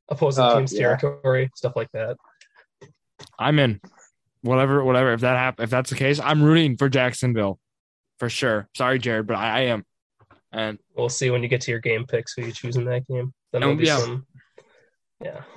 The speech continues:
Speaker 1: We'll
Speaker 3: Do we
Speaker 1: see.
Speaker 3: wanna talk about other, the pl-, other playoff implications with that? Or do we kinda wanna touch on those as we go by the game, you know?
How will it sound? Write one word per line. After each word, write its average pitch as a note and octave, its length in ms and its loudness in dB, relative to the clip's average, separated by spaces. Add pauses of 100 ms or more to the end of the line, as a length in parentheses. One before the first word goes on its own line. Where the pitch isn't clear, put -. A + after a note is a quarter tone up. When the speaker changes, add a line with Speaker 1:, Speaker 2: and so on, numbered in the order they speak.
(200)
Speaker 1:
We'll C3+ 80 -6
Speaker 3:
Do C#3 60 0
we - 20 4
Speaker 1:
see. D3+ 40 4
Speaker 3:
wanna D3+ 140 4
talk F3 100 2
about D#3 180 2
other, C#3+ 200 4
the C#3+ 120 2
pl-, D#3 180 -4
other C3+ 220 2
playoff C#3+ 360 0
implications C3+ 560 0
with C3+ 140 2
that? C#3 120 4
Or C3 40 4
do C3 60 4
we C3 120 4
kinda C3+ 220 0
wanna C3 340 4
touch D3 280 -4
on C#3 140 4
those C#3 260 4
as B2+ 240 -2
we C3 80 2
go A2+ 140 2
by G2+ 200 -2
the G2 100 -6
game, F#2+ 220 -10
you G2+ 80 -6
know? G#2+ 160 -4